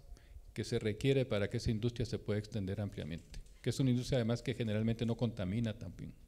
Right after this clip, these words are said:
Em, pero a ese, al mismo tiempo, y esto lo mencionaba Bernardo, en esa época,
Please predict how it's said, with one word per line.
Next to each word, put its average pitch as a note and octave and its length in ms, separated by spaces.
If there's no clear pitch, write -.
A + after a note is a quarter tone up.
Em, B2 520
pero F#3 220
a F3 80
ese, F3 300
al C#3+ 160
mismo E3+ 260
tiempo, F3 420
y C3+ 40
esto C3+ 180
lo C3+ 80
mencionaba B2+ 640
Bernardo, C#3 500
en C3 100
esa C3 320
época, D3 540